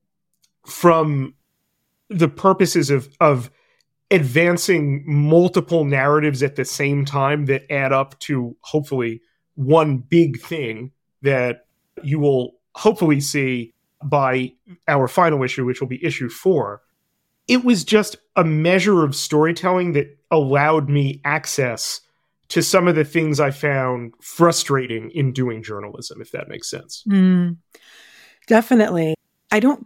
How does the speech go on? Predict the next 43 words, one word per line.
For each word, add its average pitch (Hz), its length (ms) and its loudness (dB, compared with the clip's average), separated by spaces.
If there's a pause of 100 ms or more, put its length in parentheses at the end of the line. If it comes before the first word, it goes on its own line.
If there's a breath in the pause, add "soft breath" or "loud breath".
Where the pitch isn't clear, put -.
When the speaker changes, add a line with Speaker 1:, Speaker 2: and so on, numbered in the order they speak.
Speaker 2:
think 240 160 2
it's 220 120 0
a 208 40 -4
spoiler 185 400 0
to 165 140 -10
say 160 340 0
that 160 160 -2
Lois 165 360 0
Lane 165 380 2
figures 156 840 -8 (260)
in 170 140 2
this 156 180 -2
comic. 151 680 -8 (520)
Speaker 1:
Yeah. 117 120 -2
Speaker 2:
And 190 100 0
I, 190 260 -2
I, 180 200 -2 (380)
yeah, 156 380 2
'cause, 185 180 -4
like, 185 140 0
I 175 60 -2
think, 208 240 -2 (180)
like, - 140 -6
that's - 300 -8
obvious 156 380 0
from 151 160 -2
it. - 140 -10
Like, 185 200 -4 (280 soft breath)
I 196 760 0
think 247 140 0
it's 233 140 0
so 190 180 4
cool 165 520 0 (100)
to 165 640 -2
have 165 180 0
a 160 40 2
journalist 214 800 0
writing 156 640 -4 (580)
from 165 160 2
the 156 80 -2
perspective 170 420 -4
of 160 140 -2
Lois 165 460 0